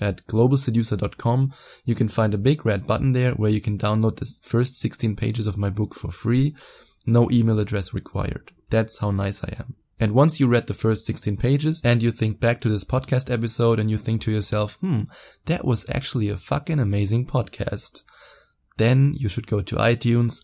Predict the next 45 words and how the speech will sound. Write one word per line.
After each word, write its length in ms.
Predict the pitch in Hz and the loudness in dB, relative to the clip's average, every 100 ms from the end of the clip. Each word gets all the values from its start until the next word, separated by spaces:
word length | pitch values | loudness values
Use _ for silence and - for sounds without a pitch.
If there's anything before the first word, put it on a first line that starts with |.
| - | -4
leave 280 | 98 95 | -2 0
a 40 | 98 | 0
review, 540 | 98 127 127 131 131 - | 4 4 4 4 4 0
and 140 | 98 | -4
send 220 | - 101 | -2 0
me 100 | 101 | 0
an 100 | 101 | 0
email 260 | 113 117 107 | 0 0 0
at 100 | 98 | -2
sebastian 460 | 107 104 104 - | -2 0 0 -2
at 60 | 98 | -2
globalseducer 560 | 107 101 98 127 135 139 | -2 -2 -2 -2 0 0
dot 140 | 131 | 0
com 260 | - 127 127 - - _ _ | 0 0 -2 -8 -20 _ _
with 180 | 113 101 | 0 2
a 40 | |
screenshot 560 | 101 - 120 127 127 120 | -2 0 0 2 0 0
of 160 | 95 | -2
this 200 | - - - | -4 -6 -2
review, 460 | 139 147 151 151 - _ | 0 2 0 0 -4 _
and 140 | 120 110 | -2 0
I 80 | 104 | 2
will 100 | 107 | 2
then 180 | 113 | 2
send 340 | 113 - 107 104 | 0 0 0 0
you 80 | 107 | -4
a 40 | |
twenty-one 480 | 101 - 117 117 107 | -4 -2 0 2 0
minute 240 | 101 92 | -2 -2
audio 300 | 110 120 117 | 0 2 2
course 360 | 113 117 113 - | 0 2 0 0
that 120 | 101 | -4
teaches 400 | - 117 117 - | -4 -4 -4 -4
you 220 | 110 107 - | -2 -4 -4
how 240 | - 123 | 0 0
to 160 | 135 113 | 2 0
get 220 | 110 107 | 0 0
naked 320 | 110 - - | 0 -2 -2
pictures 340 | 117 - 113 | -4 -4 -6
from 220 | - 101 92 | -4 -6 -2
girls 240 | 110 110 | 0 0
directly 420 | - 101 107 - | -2 -4 -4 -4
on 120 | 98 | -4
the 80 | 98 | -4
phone. 360 | - 98 95 | -4 -4 -4